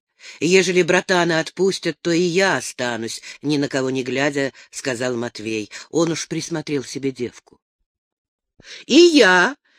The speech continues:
не отстал от него Стёпша, причину сказал другую, «я Тиму тут одного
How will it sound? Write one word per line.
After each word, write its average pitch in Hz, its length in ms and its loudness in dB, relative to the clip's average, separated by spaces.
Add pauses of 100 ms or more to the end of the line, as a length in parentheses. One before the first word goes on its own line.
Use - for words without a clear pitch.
(160)
не 254 140 4
отстал 254 500 0
от 247 160 -2
него 254 200 0
Стёпша, 254 720 -4 (300)
причину 185 580 0
сказал 117 440 -6
другую, 135 560 -4
«я 185 240 2
Тиму 247 600 0
тут - 360 -2 (220)
одного 110 680 -4